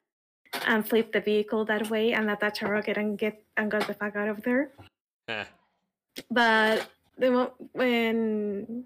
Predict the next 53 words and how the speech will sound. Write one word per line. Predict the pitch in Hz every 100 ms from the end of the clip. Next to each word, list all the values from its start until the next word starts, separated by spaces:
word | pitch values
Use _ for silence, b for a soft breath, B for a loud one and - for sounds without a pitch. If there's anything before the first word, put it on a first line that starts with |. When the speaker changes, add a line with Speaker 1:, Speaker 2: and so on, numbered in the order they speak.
| _
Speaker 1:
he | 269
was | 240 240
like, | 226
"Hey, | 240 302 311 339
can | 349 359
you | 359
help | 277 277
me | 311
with | 330 330
this?" | 339 403 - - - _ _ 302
Or | 269
like, | 247 247
"Hey, | - 311 311 285
I, | 277 262
I | 277
kinda | 359 381 320
need | 285
help. | - 330 220 208
I'm, | 247 262 262 -
I'm | 277
in | 311
quite | 302 349
a | 254
pickle | 302 302 170
here." | 170 165 233 539 539 508 349 - -
And | - 247
I | 226 226
saw | - - 247 240
him | 254 269 254
and | 240
was | 214 220 -
like, | 214 214 214
"Well, | 226 262 339 349 - _ _ _ _
good | - 254
luck, | 240 240
soldier. | - 240 220 214 220 220 -
I | 226
have | - 269 233
no | 254 247
answer | 254 247 254
for | - 247
your | 226 226
question | 247 220 - 220 202
there. | 220 226 247
Speaker 2:
<laughs> | 180 - 170 - - -
Speaker 1:
I | 233
have | 247 240
no | 240
answer | 233 233 233
for | - 233
your | 226
problem | 220 233 214 208 208
there." | 202 - 240